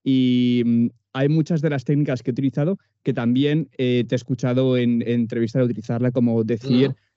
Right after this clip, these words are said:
Speaker 1: "Pues a partir de cierta hora del día ya no voy a hacer nada y eso
Speaker 2: Ujú.
Speaker 1: es lo que utilizo para yo relajarme y para recargar otra vez mis pilas". También, ah, una técnica que no sé si estarás de acuerdo conmigo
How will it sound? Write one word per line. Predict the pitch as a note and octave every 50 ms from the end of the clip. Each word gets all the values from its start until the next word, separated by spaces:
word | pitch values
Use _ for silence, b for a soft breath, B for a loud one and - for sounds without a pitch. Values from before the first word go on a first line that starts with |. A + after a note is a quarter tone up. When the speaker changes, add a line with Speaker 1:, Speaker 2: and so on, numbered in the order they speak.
| _ _
Speaker 1:
"Pues | - B2 A2+ - - - _ _ -
a | B2 A#2
partir | G2+ A#2+ A2 A2+ C#3+ C3+
de | D3 C#3
cierta | - D3+ C3 - C#3+ C3+
hora | C3+ C3+ C3+
del | C3+ C3 C3
día | C3 D3 D#3+ E3+ E3+ D3
ya | B2 A2 C#3 C3
no | C3 C3
voy | C3 C3
a | C3
hacer | B2+ - C3+ B2 C3
nada | C3+ C#3+ D3+ E3+ F#3 - - -
y | C#3 B2+ B2+ B2 B2 A#2+ A#2+ A#2+ A#2 A2 - _ _ -
eso | C#3+ C#3 - -
Speaker 2:
Ujú. | D#3
Speaker 1:
es | C#3+
lo | C#3 C#3+
que | B2+ -
utilizo | B2+ C3+ C3+ C#3+ C3+ - F#3 F#3+ b b b b b _
para | B2+ A#2 A2+
yo | A2+ A#2+ B2+
relajarme | C3+ C3 C3 B2+ - - B2+ B2+ D3 D3+
y |
para | C3+ C3+ A#2+ A#2 A2+
recargar | A2+ A#2 G#2+ A#2 A#2 A2+ A#2+ A#2+
otra | B2 A2+ B2 A#2+
vez | B2 A#2+
mis | A#2+ A#2 A2
pilas". | - - A2+ G#2 F#2+ A#2+ - - _ _ _ _ _ _ _ _ _ _ _
También, | C3+ A#2 A#2 B2 C3 C#3+ D3+ D#3 D#3+ F3 F3 - _
ah, | - B2+ B2 B2 B2 A#2+ A#2+ G2+
una | A#2+ B2+ C3+ C#3+ C#3 C#3 C3+ C3 A#2+ G#2
técnica | C#3 C#3 D3 D3 C3+ - D3+ D3+
que | D3 - C3 A#2+ A2+
no | A#2 A#2+
sé | B2 B2
si | B2+ C3+
estarás | - - A#2+ B2 A#2
de | B2
acuerdo | A2+ A#2 B2+ A#2+ B2
conmigo | A2+ B2 A#2 B2 C3+ C#3 D3 D#3+